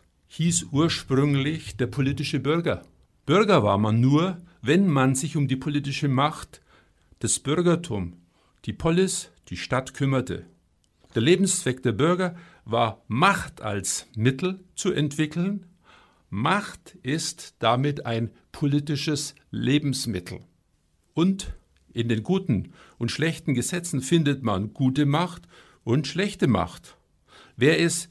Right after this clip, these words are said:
verschmäht, an der Erfindung von Gesetzen teilzunehmen, wird ohnmächtig, zwangsläufig. Unpolitische Bürger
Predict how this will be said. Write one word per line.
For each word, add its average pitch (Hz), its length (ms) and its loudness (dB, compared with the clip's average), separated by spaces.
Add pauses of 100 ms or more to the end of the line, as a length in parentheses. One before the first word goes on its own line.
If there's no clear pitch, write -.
verschmäht, 175 760 -4 (360)
an 120 140 2
der 123 100 0
Erfindung 156 500 2
von 139 180 0
Gesetzen 131 540 -4
teilzunehmen, 107 920 -4 (380)
wird 190 320 4
ohnmächtig, 139 680 -4 (140)
zwangsläufig. 131 880 -6 (400)
Unpolitische 170 720 2
Bürger 127 500 0